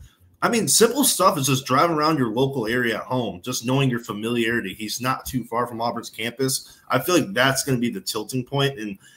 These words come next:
I know a lot of kids will say neck and neck, and like you said, our Auburn colleagues will do such an outstanding job. And there, there's a strong belief that he is gonna stick with the Tigers, but it, it's to have, every time he's came down to Florida, like you said, Keith, it's been a multi-day visit. He's seen everything Florida has to offer.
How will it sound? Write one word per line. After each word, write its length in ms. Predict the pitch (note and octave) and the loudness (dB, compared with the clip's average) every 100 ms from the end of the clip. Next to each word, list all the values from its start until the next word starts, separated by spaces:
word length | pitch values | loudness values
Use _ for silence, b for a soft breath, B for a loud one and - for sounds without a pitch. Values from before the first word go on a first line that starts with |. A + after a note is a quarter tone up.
| b | b
I 100 | - D#3+ | 4 6
know 140 | F3 | 6
a 40 | |
lot 180 | D3+ E3 | 8 8
of 100 | D#3+ | 8
kids 180 | E3+ D#3+ | 4 2
will 80 | C#3 | 4
say 160 | C#3+ | 4
neck 260 | C3 C#3 D#3 | 4 4 2
and 120 | B2+ | 2
neck, 220 | C3 C#3 C3 | 4 2 2
and 180 | A2+ A#2+ | 0 0
like 140 | B2+ | 2
you 100 | C#3 | 2
said, 240 | C3+ A#2 | 2 2
our 80 | G#2+ | 4
Auburn 260 | A2 B2 A2+ | 2 2 0
colleagues 360 | B2+ B2 A#2 | 0 0 -2
will 80 | G#2+ | -4
do 140 | G2+ A2 | -6 -4
such 240 | - B2+ | 0 0
an 80 | A#2 | 0
outstanding 520 | A2 - A#2 A2 F#2+ | -2 -4 -4 -4 -6
job. 440 | F#2 G#2 G2+ F#2 - b - - | -2 2 4 2 -6 b -14 -2
And 260 | B2 A#2 A#2+ | 2 2 4
there, 140 | C3+ | 4
there's 180 | C3 D3+ | 6 4
a 60 | C#3+ | 4
strong 300 | - F3+ D#3 | 6 6 6
belief 260 | C3+ C3+ | 6 4
that 80 | B2+ | 2
he 140 | G#2+ A2+ | 0 0
is 120 | A#2+ | 0
gonna 140 | B2+ | -2
stick 240 | A#2+ C#3 C3+ | -2 -4 -4
with 100 | B2 | -4
the 80 | A2 | -4
Tigers, 440 | B2 C3 D3 C#3 | -2 0 0 -2
but 280 | B2+ A2 - b b b _ _ | -2 -2 -4 b b b _ _
it, 160 | G3 G3+ | 2 4
it's 340 | E3+ - - - | 0 0 -2 0
to 120 | D#3 | 0
have, 340 | D3 G#3 A3 - | 6 6 6 4
every 220 | F3+ C4 | 2 2
time 260 | - G#3 F#3 | 0 2 4
he's 160 | D#3 | 4
came 180 | - D#3+ | 2 2
down 180 | D3 C#3 | 2 0
to 60 | |
Florida, 380 | B2 C3+ C#3 A#2+ | -2 0 0 0
like 200 | A#2 A#2+ | -2 -2
you 80 | C3 | -2
said, 240 | C3 B2+ A2+ | 0 -2 -2
Keith, 160 | G#2+ | -8
it's 100 | A#2 | -8
been 140 | C3+ C3 | -4 -4
a 60 | |
multi-day 500 | G#2+ A#2 B2+ A2+ A2 G2 | -2 -4 -4 -4 -4 -4
visit. 340 | A2 F#2+ F2 | -6 -8 -10
He's 200 | E3 F3+ | -8 -4
seen 220 | D#3 B2+ G#2 | -2 -2 -4
everything 340 | B2 C3 B2 | -6 -4 -6
Florida 300 | - B2 B2 | -6 -4 -2
has 140 | B2 | -2
to 60 | - | -4
offer. 520 | F#2+ A2+ A2 C3+ C3+ | -6 -6 0 0 0